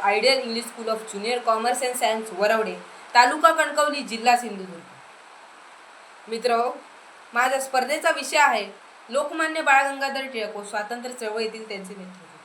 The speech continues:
आज आपल्या भारताला स्वातंत्र्य मिळून अनेक वर्षे झाली. कित्येक महावीरांनी त्यांचे बलिदान आपल्या भारतासाठी दिले, पण त्यामधील सगळ्यात मोठे नाव म्हणजे लोकमान्य बाळ गंगाधर टिळक, ज्यांचा जन्म सव्वीस जुलै अठराशे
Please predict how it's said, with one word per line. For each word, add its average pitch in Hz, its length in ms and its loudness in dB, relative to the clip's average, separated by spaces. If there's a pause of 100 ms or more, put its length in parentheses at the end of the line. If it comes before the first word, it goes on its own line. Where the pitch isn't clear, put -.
(500)
आज 240 200 6
आपल्या 247 220 4
भारताला 254 600 2 (300)
स्वातंत्र्य 320 540 -2
मिळून 254 240 -6 (120)
अनेक 226 260 -2
वर्षे 202 260 -6
झाली. 180 220 -16 (380)
कित्येक 247 300 -2
महावीरांनी 254 600 2
त्यांचे 254 260 -6
बलिदान 233 360 0
आपल्या 214 260 -2
भारतासाठी 202 500 -4
दिले, - 360 -20 (400)
पण 196 160 -2
त्यामधील 226 580 0
सगळ्यात 226 320 -2
मोठे 214 280 -8
नाव 214 200 -4
म्हणजे 196 320 -10
लोकमान्य 196 460 -8
बाळ 185 140 -2
गंगाधर 175 320 -8
टिळक, 160 140 -18 (1500)
ज्यांचा 202 260 0
जन्म 240 360 -2
सव्वीस 247 680 -4 (100)
जुलै 254 340 2 (340)
अठराशे 277 440 -4